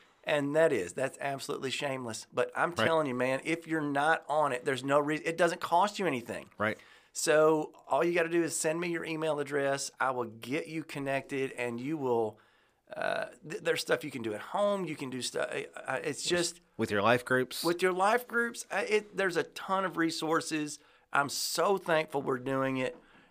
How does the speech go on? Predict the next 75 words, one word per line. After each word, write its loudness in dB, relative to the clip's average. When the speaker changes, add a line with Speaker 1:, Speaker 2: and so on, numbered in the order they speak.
Speaker 1:
It's -2
even 0
better 8
than -2
I 4
thought 4
it -8
was -10
gonna -10
be, -8
and -4
I 0
knew -2
it -4
was 2
Speaker 2:
Yeah. -6
Speaker 1:
gonna -2
be -4
good. -8
Speaker 2:
I -2
know 4
every 4
time -2
that 0
I 4
go 0
on 0
and -6
I, -2
I 0
look 0
at -4
my -4
queue, 2
and 2
then -2
I 0
start 2
looking -4
through 0
Speaker 1:
Mm-hmm. -6
Speaker 2:
the 2
other 4
things -2
that 2
are, 4
well, 0
I'm -2
gonna 2
add 0
that 6
one -2
to -4
my 0
queue, 0
I'm 2
gonna 0
add 2
that 8
one 2
to 0
my 4
queue, 0
then 2
I've 0
got, 4
like, -4
thirty 2
videos 0
that 2
Speaker 1:
Every 2
day. 4
Speaker 2:
every 2
day. 4
It's, -8